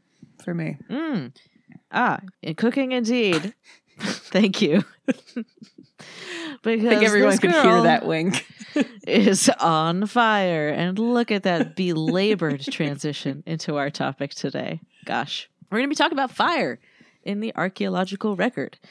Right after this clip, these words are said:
Speaker 2: Fire and the things humans do with fire could take up several episodes.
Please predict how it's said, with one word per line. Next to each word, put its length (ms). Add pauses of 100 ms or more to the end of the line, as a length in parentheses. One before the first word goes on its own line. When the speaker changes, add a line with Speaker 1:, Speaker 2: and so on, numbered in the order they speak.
(220)
Speaker 2:
Fire 480
and 360 (100)
the 200
things 480
humans 540
do 220
with 200
fire 640
could 200
take 220
up 200
several 360
episodes. 540